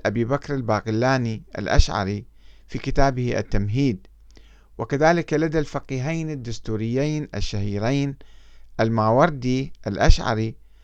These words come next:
وأبي أعلى الفل-، الفراء الحنبلي في كتابيهما المتشابهين في الاسم والمضمون، الأحكام السلطانية،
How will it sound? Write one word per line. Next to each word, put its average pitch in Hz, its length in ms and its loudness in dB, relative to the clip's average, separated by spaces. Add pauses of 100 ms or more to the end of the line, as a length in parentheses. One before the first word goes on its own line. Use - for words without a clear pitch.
(360)
وأبي 120 480 2
أعلى 135 380 2
الفل-، 107 380 -4 (100)
الفراء 113 640 -2 (360)
الحنبلي 110 580 -2 (720)
في 143 160 0
كتابيهما 165 920 2
المتشابهين 147 920 -2
في - 120 -12
الاسم 151 540 -2
والمضمون، 131 680 0 (680)
الأحكام 127 800 -2
السلطانية، 131 840 -4